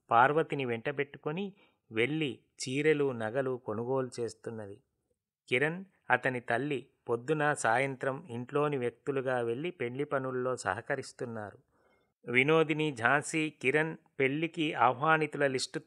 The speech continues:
తయారు చేస్తున్నారు. రామనాథం బంధువులకు, తన స్నేహితులకు పెళ్లి గురించి ముందుగా సమాచారం అందజేస్తున్నాడు.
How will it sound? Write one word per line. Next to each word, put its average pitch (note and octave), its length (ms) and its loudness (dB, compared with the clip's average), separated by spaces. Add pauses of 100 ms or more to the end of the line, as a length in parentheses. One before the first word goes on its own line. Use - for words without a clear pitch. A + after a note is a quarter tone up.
(180)
తయారు C3+ 460 2
చేస్తున్నారు. A#2+ 680 -4 (520)
రామనాథం C#3 760 4
బంధువులకు, C3 680 -2
తన B2+ 240 -2
స్నేహితులకు B2+ 720 -4
పెళ్లి B2+ 320 -2
గురించి C3 380 -4
ముందుగా B2 460 -2
సమాచారం B2+ 680 -2
అందజేస్తున్నాడు. A#2 920 -6